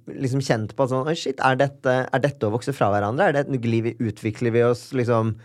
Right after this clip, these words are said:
<laughs> hva skal jeg si, bort fra hverandre nå?» Som har vært, eh, skremmende og kjipt. Eh, fordi for det første så er det så naturlig. Eh, alle, <laughs> liksom, alle vokser, alle blir eldre, alle utvikler seg. Eh,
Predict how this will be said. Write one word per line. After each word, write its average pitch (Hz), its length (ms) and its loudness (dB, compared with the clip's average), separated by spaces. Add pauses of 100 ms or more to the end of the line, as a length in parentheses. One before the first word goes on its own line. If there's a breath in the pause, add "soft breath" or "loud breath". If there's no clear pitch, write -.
(160 soft breath)
<laughs> - 180 -12
hva 123 340 -2
skal 127 140 -2
jeg 135 80 -2
si, 156 100 0
bort 117 240 -2
fra 117 240 2
hverandre 117 480 2
nå?» 131 140 4 (680 soft breath)
Som 208 120 2
har 202 80 4
vært, 139 300 -2 (100)
eh, 147 960 2
skremmende 123 600 0 (140)
og 131 600 2
kjipt. - 480 0 (400 soft breath)
Eh, 175 400 4
fordi 165 240 2 (460)
for 160 100 0
det 151 80 0
første 160 320 0
så 156 140 2 (480)
er 113 160 4
det 107 60 -4
så 135 120 -4
naturlig. 139 560 0 (320 soft breath)
Eh, 147 240 4
alle, 127 320 4 (120)
<laughs> 131 180 0
liksom, 123 180 -4
alle 117 240 2
vokser, 151 320 -2
alle 117 240 0
blir 120 160 2
eldre, 117 160 0
alle 127 320 2
utvikler 110 360 -4
seg. 151 200 0 (320 soft breath)
Eh, 139 560 2